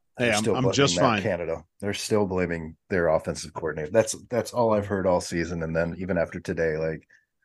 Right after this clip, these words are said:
Speaker 2: a couple Steeler friends, like, "Yeah, now we've,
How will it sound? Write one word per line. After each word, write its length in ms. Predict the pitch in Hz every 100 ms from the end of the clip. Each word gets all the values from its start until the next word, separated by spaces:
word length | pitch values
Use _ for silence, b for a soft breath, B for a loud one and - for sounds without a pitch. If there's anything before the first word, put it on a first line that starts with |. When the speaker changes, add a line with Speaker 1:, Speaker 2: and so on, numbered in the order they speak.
| _
Speaker 2:
a 20 | 98
couple 140 | 82
Steeler 440 | 78 - 85 80 80 _ _ -
friends, 300 | 87 80 80
like, 240 | 78 71 80
"Yeah, 200 | 82 82
now 180 | 85
we've, 280 | 85 78 -